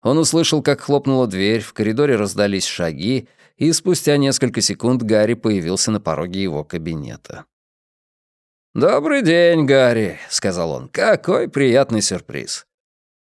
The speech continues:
«Здравствуйте, преподобный отец. Я вас не отрываю?» «Ни в коей мере. Входите, пожалуйста». Гарри вошёл в комнату и закрыл за собой дверь.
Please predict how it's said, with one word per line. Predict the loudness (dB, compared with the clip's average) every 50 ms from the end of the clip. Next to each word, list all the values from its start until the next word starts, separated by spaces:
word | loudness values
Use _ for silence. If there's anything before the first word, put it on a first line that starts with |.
| _ _ _ _ _ _ _ _ _
«Здравствуйте, | -12 -6 -2 0 2 2 2 2 2 2 2 2 2 2 0 -2
преподобный | -2 -2 -2 0 0 0 0 2 0 0 0 0 0 0 0
отец. | -2 -4 -6 -8 -6 -4 -4 -4 -4 -6 -10 -10
Я | -6 -2 0 0
вас | 2 2 0 2
не | 2 0
отрываю?» | 0 2 2 2 4 4 4 4 4 2 0 0 -4 _ _ _ _ _ _ _ _ _ _ _ _ -4
«Ни | -2 0 0 0
в | -2 0
коей | 2 2 4 4 4
мере. | 4 4 2 2 0 0 0 -2 -2 -4 -6 -10 -20
Входите, | -8 -4 -2 -2 0 0 -2 -2 0
пожалуйста». | 0 0 0 0 0 -4 -4 -6 -8 -10 -10 -16 -18 _ _ _ _ _ _ _ _ _ _ _ _ _ _ _ _ _ -4
Гарри | 0 2 2 2 2
вошёл | 2 0 -2 -2 -2 -4 -4
в | -4 -4
комнату | -2 -2 0 2 2 0 0 -2 -2 -2 -2 -2 -2 -6 _ -4
и | -2 -2
закрыл | -2 0 0 -2 -2 -2 -2 -2 -2 -2
за | -2 -2
собой | -2 -2 -4 -4 -4 -4 -4
дверь. | -4 -6 -8 -10 -10 -14